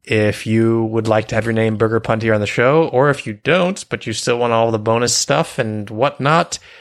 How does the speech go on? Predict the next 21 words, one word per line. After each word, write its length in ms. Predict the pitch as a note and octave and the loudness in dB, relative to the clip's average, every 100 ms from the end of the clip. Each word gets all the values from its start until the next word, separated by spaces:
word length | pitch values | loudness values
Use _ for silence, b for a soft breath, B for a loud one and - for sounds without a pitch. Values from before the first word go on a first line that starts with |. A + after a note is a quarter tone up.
| B B B | B B B
go 120 | - B2 | -2 0
check 240 | C3 B2+ | 0 0
us 140 | A2+ | 0
out 140 | A#2+ A2+ | 0 0
on 100 | G#2 | 0
Patreon, 400 | G#2+ - G#2 G2+ | -2 0 0 0
patreon 260 | A2 - | -2 0
dot 140 | G#2+ - | -2 -2
com 260 | - G#2+ | -2 -4
slash 240 | G#2 G#2 F#2+ | 0 -2 0
Bob's 300 | G2+ F#2+ - | -2 -2 -2
Credits. 480 | - C#3 C3+ - - | 0 2 2 -2 -4
There's 200 | F#2 - | -4 -2
so 140 | G#2+ | 0
many 320 | G#2 G2+ G2+ | 0 -2 -4
fun 360 | G#2 - G#2+ G2 | -6 -2 -2 0
things 340 | A2+ A2 G#2+ | 0 0 0
and 140 | G2+ F#2 | -2 -4
tiers 320 | A2 A2 A2 | -4 -2 0
over 180 | G#2+ G#2 | 0 2
there 380 | G#2+ G#2+ G#2+ | 4 4 2